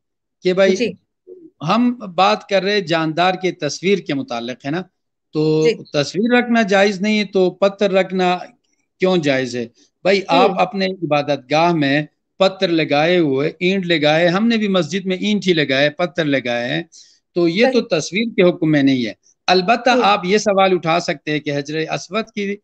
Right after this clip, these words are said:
Speaker 1: को चूमते क्यों हैं और खाने
Speaker 2: हम्म।
Speaker 1: काबा जो इमारत बनी है, उसकी तरफ रुख करके या उधर जाके उसके गर्द, अ, घूमते क्यों हैं, ये सवाल
Speaker 2: हम्म, हम्म।
Speaker 1: उठाना,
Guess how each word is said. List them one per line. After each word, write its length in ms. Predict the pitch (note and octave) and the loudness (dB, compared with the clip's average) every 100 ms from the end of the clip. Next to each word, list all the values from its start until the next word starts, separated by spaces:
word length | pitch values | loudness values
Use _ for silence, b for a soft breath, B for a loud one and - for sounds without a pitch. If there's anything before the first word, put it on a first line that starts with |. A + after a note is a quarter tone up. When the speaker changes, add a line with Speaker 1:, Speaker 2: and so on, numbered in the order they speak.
| _ _ _ - | _ _ _ -4
Speaker 1:
को 400 | D3+ D#3+ - F3 | -2 -2 0 0
चूमते 480 | E3+ G3+ B3+ C4 A3 | 2 2 4 4 2
क्यों 300 | G#3 D#3+ A2+ | 2 0 0
हैं 160 | F#2 _ _ _ _ _ _ _ | -8 _ _ _ _ _ _ _
और 340 | D3+ E3 D#3 C#3+ | -2 0 -2 -4
खाने 260 | - E3+ F3 | -4 0 2
Speaker 2:
हम्म। 80 | D3+ | 2
Speaker 1:
काबा 420 | E3+ E3+ G#3 A#3 | 2 2 2 0
जो 200 | F3+ E3+ - | 0 -2 0
इमारत 340 | D#3+ D#3 G3+ | 2 2 0
बनी 340 | F3+ E3+ F3 D#3+ | 0 -2 0 0
है, 100 | E3 | 0
उसकी 420 | E3+ A3 - A#3 | -4 -8 -6 -6
तरफ 280 | A3+ G3 F#3+ | -2 0 0
रुख 260 | D#3+ F#3+ - | -2 -4 -2
करके 460 | G3+ F#3+ F3+ F#3 F#3+ _ _ - | -2 -2 -2 -2 -4 _ _ -4
या 160 | E3 | -2
उधर 300 | E3 G3 G#3+ | -2 -2 -2
जाके 400 | E3+ E3 E3+ E3+ | 0 0 0 -2
उसके 380 | F3+ E3+ - F#3 | -4 -6 -6 -6
गर्द, 300 | D3 E3 F#3 F3 _ _ _ - | -2 -2 -4 -6 _ _ _ -4
अ, 40 | D3+ D3+ D3 C#3+ | -2 0 -2 -8
घूमते 440 | C3+ E3 G#3+ G#3+ F#3 | 0 2 2 2 0
क्यों 360 | - C#3 A#2 | 2 -2 -2
हैं, 100 | A2 C3 | -8 0
ये 180 | E3+ | 2
सवाल 360 | A3+ G3+ F3+ F#3 | 4 2 4 2
Speaker 2:
हम्म, 100 | B3+ | 0
हम्म। 80 | C4 | 0
Speaker 1:
उठाना, 420 | B3 - D3 | 2 2 2